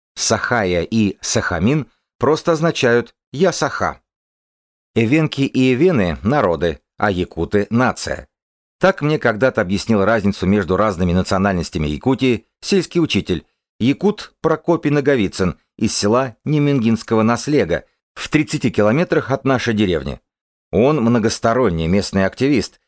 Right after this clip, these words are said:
режиссер этнографических фильмов – каждое лето проводит вместе со школьниками археологические раскопки.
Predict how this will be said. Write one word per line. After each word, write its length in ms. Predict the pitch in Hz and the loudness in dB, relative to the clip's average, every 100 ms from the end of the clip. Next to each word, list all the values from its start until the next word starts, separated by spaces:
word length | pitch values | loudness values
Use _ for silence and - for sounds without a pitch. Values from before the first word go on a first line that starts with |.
| _ | _
режиссер 540 | 95 98 95 - 110 - | -2 0 0 0 0 0
этнографических 920 | 107 - 107 98 92 101 104 - 113 | -2 0 0 0 -2 -4 -6 -4 -4
фильмов – 500 | - 160 98 85 - _ _ - | -2 0 0 -2 -6 _ _ -2
каждое 380 | 135 127 92 107 | 0 2 2 2
лето 300 | 135 156 101 | 2 2 0
проводит 500 | 101 101 123 101 78 | 0 0 0 0 -2
вместе 400 | 85 113 - 85 | 0 0 -2 -6
со 140 | 85 | -6
школьниками 640 | - 143 147 - 127 127 - _ | -2 0 0 0 0 -2 -6 _
археологические 880 | 165 165 170 160 139 95 95 - 104 | -4 -2 0 0 0 -2 -4 -2 0
раскопки. 560 | 110 - 98 - 65 | 0 0 -4 -4 -10